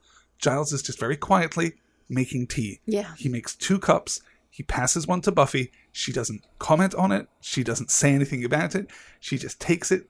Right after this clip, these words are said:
Speaker 1: gratefully. It's such a intimate and familiar gesture between
Speaker 2: Yes.
Speaker 1: two people who
Speaker 2: Mm-hmm.
Speaker 1: know each other very, very well.
Speaker 2: Mm-hmm.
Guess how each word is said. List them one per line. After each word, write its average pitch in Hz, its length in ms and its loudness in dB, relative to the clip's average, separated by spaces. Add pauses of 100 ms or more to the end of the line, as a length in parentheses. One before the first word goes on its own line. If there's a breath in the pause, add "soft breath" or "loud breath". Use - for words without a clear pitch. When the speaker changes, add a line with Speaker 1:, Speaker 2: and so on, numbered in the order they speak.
(120)
Speaker 1:
gratefully. 156 560 0 (560 soft breath)
It's 147 180 0
such - 500 4 (100)
a 127 320 4 (520 soft breath)
intimate 170 540 4
and 123 200 -2
familiar 143 680 2
gesture 143 420 4
between 143 240 4
Speaker 2:
Yes. 113 160 -2
Speaker 1:
two 135 120 4
people 135 440 2
who 143 220 0
Speaker 2:
Mm-hmm. 131 100 2
Speaker 1:
know 139 180 6
each 135 180 -2
other 120 320 0 (400)
very, - 280 0
very 127 380 0
well. 113 460 -2
Speaker 2:
Mm-hmm. 202 300 -8